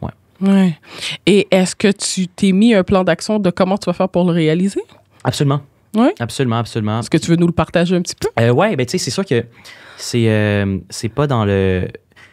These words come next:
Speaker 1: sais, c'est sûr qu'il y a tellement de facteurs, comme je te dis, mais
Speaker 2: Mm.
Speaker 1: pour moi, je pense que c'est de développer ma marque. C'est, euh, c'est,
Speaker 2: Mm.
Speaker 1: moi, je, tu sais,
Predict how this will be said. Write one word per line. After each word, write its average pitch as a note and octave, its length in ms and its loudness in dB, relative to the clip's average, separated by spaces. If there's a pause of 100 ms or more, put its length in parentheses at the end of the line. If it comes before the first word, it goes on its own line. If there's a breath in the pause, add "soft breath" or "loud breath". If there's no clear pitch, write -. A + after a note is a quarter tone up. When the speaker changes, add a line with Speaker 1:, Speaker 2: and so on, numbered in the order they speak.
(100)
Speaker 1:
sais, C3 120 -2
c'est - 100 -4
sûr D#3 120 -4
qu'il D3 80 0
y G#2+ 40 -2
a - 0 -
tellement B2 380 0
de A2+ 80 -2
facteurs, G#2 360 -4
comme A2 140 -4
je - 40 -10
te A2 80 -2
dis, A2+ 240 -2
mais A2+ 520 2
Speaker 2:
Mm. - 400 -20
Speaker 1:
pour A#2+ 140 0
moi, A#2+ 220 2
je - 80 -12
pense A#2+ 200 -2
que - 80 -6
c'est G2+ 240 -6
de F#2+ 100 -6
développer G2 380 -2
ma F#2+ 140 0
marque. F2 340 -8 (480 soft breath)
C'est, G2 380 -4
euh, F2+ 460 -2 (340 soft breath)
c'est, G#3 240 -2
Speaker 2:
Mm. E3+ 40 -6 (260)
Speaker 1:
moi, A#2+ 360 0
je, A#2 80 -14 (300)
tu G2 180 -6
sais, - 40 -16